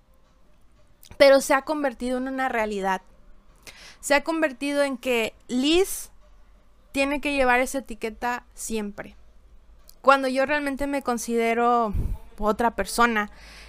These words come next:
yo creo que yo, yo soy amable, yo soy atenta, yo cuido los detalles, soy detallista, mm, soy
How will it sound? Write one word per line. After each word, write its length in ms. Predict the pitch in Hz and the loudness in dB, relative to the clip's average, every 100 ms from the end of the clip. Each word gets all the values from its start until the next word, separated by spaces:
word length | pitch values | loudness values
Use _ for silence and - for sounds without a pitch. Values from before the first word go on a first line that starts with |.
| - | -4
yo 140 | 240 240 | -2 2
creo 240 | 247 214 | 0 2
que 520 | 240 233 214 202 - - - - - - - - | 0 2 2 0 -4 -12 -20 -20 -20 -20 -20 -10
yo, 920 | 247 247 247 247 240 226 214 190 208 - - - - - - - - | 2 4 4 4 4 2 0 -2 -6 -18 -20 -20 -20 -20 -20 -16 0
yo 200 | 254 254 | 2 2
soy 460 | - 247 240 220 - | 0 0 0 -2 -4
amable, 600 | 214 208 214 208 214 208 214 - - - - | -2 2 4 4 2 -4 -8 -20 -20 -20 -6
yo 120 | 240 | -2
soy 160 | 240 254 | 0 2
atenta, 680 | 208 - 226 214 208 202 208 - - - - - _ _ | 0 -2 -2 -2 -6 -8 -8 -20 -20 -20 -20 -20 _ _
yo 180 | 226 240 | -2 -2
cuido 280 | 247 277 277 | 0 6 6
los 180 | 247 208 | 6 2
detalles, 720 | 202 - 202 214 214 214 - - - - | -4 2 2 2 -4 -6 -12 -14 -16 -12
soy 260 | - 233 240 | -2 2 4
detallista, 800 | 240 190 190 208 - - 220 - - - - - - - - - - | 2 0 -2 -4 -6 -8 -12 -12 -18 -18 -18 -20 -20 -20 -20 -20 -20
mm, 640 | 214 208 196 190 180 170 190 - - - - _ _ - - | -12 -8 -8 -8 -10 -12 -18 -20 -20 -20 -20 _ _ -20 -18
soy 720 | - 254 247 262 262 233 208 | -2 2 4 2 -2 -4 -6